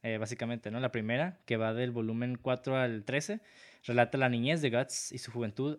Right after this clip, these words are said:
hasta como cuando conoce a Griffith. Básicamente, Griffith, eh, es un personaje que es, viene siendo el, el, el antagonista, ¿no? El villano. Pero al principio se muestra como un aliado y un amigo.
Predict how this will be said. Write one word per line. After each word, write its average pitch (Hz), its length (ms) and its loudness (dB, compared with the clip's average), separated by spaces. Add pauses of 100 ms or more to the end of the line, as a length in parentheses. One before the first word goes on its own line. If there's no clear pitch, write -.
hasta 123 340 -2
como 120 300 -4
cuando 117 280 -2
conoce 113 340 -2
a - 40 -2
Griffith. 123 360 -2 (800)
Básicamente, 127 360 2
Griffith, 151 460 2 (300)
eh, 127 200 2
es 113 100 -2
un 135 60 -4
personaje 127 420 0
que 127 100 0
es, - 220 -4
viene 127 200 2
siendo 135 260 0
el, 127 180 -2
el, 110 380 -2 (580)
el 117 160 0
antagonista, 113 580 2
¿no? 131 180 0
El 120 100 0
villano. 110 360 0 (300)
Pero 123 720 8 (480)
al 123 160 6
principio 139 480 4
se 147 120 4
muestra 123 460 4
como 120 300 2
un 123 80 4
aliado 131 480 8
y 127 120 4
un 123 120 4
amigo. 123 360 4